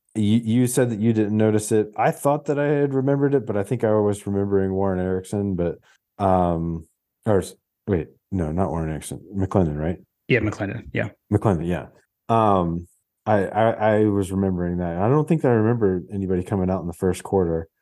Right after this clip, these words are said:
Speaker 2: Mm-hmm.
Speaker 1: So
Speaker 2: Yeah, I didn't remember that either. So I'll have to go back and look for that. I didn't see that. Not
Speaker 1: Yeah.
Speaker 2: saying it didn't
Speaker 1: So,
Speaker 2: happen.
Speaker 1: I mean,
Speaker 2: Just
Speaker 1: all
Speaker 2: don't
Speaker 1: those
Speaker 2: remember it.
Speaker 1: things, all those things are probably, a-, all of those things are probably part of the reason why the things kinda transpired the way that they transpired. We weren't being,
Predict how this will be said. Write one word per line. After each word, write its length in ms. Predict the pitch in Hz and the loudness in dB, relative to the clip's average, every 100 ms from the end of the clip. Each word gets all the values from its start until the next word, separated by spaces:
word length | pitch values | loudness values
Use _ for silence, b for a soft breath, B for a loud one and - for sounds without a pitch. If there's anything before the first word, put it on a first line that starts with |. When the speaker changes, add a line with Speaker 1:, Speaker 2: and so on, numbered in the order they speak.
| _ _ - | _ _ 0
Speaker 2:
Mm-hmm. 240 | 123 113 | 2 2
Speaker 1:
So 320 | 98 185 87 85 | 2 2 2 2
Speaker 2:
Yeah, 200 | 127 120 | 0 0
I 100 | 170 | 0
didn't 200 | 190 131 | 2 2
remember 260 | 120 110 104 | 2 0 0
that 160 | 98 | -2
either. 320 | 95 95 98 - | -4 -8 -12 -10
So 220 | - 95 | -6 -4
I'll 240 | - 120 113 | 0 2 2
have 80 | 117 | 2
to 60 | |
go 80 | 104 | 0
back 220 | 98 98 | -2 -4
and 80 | 95 | -8
look 80 | 92 | -8
for 80 | 95 | -6
that. 140 | 92 - _ - | -8 -12 _ 0
I 80 | 107 | 2
didn't 200 | 101 95 | 2 -2
see 80 | |
that. 160 | 101 - _ _ _ - | -8 -10 _ _ _ 0
Not 100 | 127 | 4
Speaker 1:
Yeah. 40 | 113 | 6
Speaker 2:
saying 140 | 110 | 4
it 60 | 101 | 4
didn't 100 | 107 | 4
Speaker 1:
So, 60 | 135 | 4
Speaker 2:
happen. 60 | 110 | 4
Speaker 1:
I 60 | 127 | 2
mean, 160 | 135 | 2
Speaker 2:
Just 160 | 127 107 | 4 4
Speaker 1:
all 100 | 139 | 4
Speaker 2:
don't 120 | 139 | 4
Speaker 1:
those 200 | 143 131 | 4 2
Speaker 2:
remember 40 | |
it. 20 | - | 2
Speaker 1:
things, 600 | 135 123 - - - - - | 0 0 -4 -10 -12 -18 -2
all 160 | 117 | 0
those 220 | 127 123 120 | 2 2 2
things 320 | 123 117 104 | 0 0 0
are 460 | 101 98 95 95 92 | 0 2 0 -2 -6
probably, 480 | - 104 107 104 101 101 - _ _ - | -2 0 2 2 2 0 -10 _ _ -12
a-, 120 | 107 | -8
all 460 | 104 113 123 135 | -4 -2 0 2
of 60 | 131 | 2
those 200 | 120 117 | 2 2
things 200 | 120 101 | 0 0
are 80 | 98 | -2
probably 340 | 117 107 107 | 0 2 2
part 240 | 98 104 101 | 2 0 0
of 60 | |
the 80 | 98 | 0
reason 360 | 95 98 95 92 | -2 -2 -2 -2
why 240 | 92 95 92 | 0 2 2
the 180 | 87 87 - 85 | 0 -4 -8 -2
things 300 | 104 95 92 | 0 2 0
kinda 380 | 101 90 87 - - | 0 0 -2 -10 -6
transpired 600 | 104 92 - 101 92 87 | -2 -2 0 0 2 0
the 80 | 92 | 0
way 160 | 92 | 2
that 120 | 92 87 | 0 -2
they 100 | 87 | -6
transpired. 600 | - 90 87 92 92 90 | -4 -4 -2 -2 0 0
We 80 | 92 | 0
weren't 300 | 98 80 92 | -2 -2 -2
being, 360 | 98 92 92 | 0 0 -2